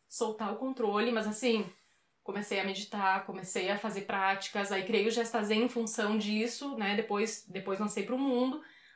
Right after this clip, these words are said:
mas porque eu precisava me preparar pra aquela gestação, e aí apareceu a equipe de parto domiciliar, apareceu um, uma, um lugar pra ter o parto que aqui não daria,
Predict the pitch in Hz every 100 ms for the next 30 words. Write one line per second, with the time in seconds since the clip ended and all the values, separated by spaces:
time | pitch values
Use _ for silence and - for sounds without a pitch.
0 | _ 220 240 247 - _ _ - 233 233
1 | 226 233 233 214 202 226 208 - 180 165
2 | 156 151 _ - 190 196 262 302 - 285
3 | - 214 202 220 240 214 233 240 226 233
4 | - 220 233 214 220 - 226 220 214 208
5 | 220 190 220 190 202 - 233 220 208 202
6 | 208 - - - 226 233 233 240 254 -
7 | 254 285 - 254 277 247 233 262 - 285
8 | 262 240 233 220 220 - 220 - 208 202
9 | 196 196 208 208 208